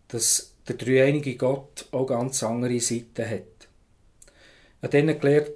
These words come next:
Gott kann also wütig sein auf mich, er kann zornig sein und ich habe realisiert, dass das Gott zu einem ernsthaften Gegenüber macht, den ich ernst nehmen kann.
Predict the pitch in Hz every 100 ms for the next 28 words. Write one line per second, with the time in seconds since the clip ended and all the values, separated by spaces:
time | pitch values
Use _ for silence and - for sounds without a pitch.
0 | - 156 - 147 135 123 123 113 160 196
1 | 185 170 - 151 156 151 - 139 98 -
2 | - - - 120 110 107 - _ - 120
3 | 131 165 170 175 170 - 127 143 170 -
4 | - - _ _ _ _ _ _ _ _
5 | _ _ _ _ 127 165 139 135 127 123
6 | 120 - 143 165 - - _ _ 123 -
7 | - 127 147 160 - 131 143 - - 127
8 | 110 - 110 113 147 - - 135 - -
9 | 120 101 110 139 139 135 131 - - -
10 | _ _ _ _ _ _ 113 107 110 107
11 | 104 107 135 143 - 139 95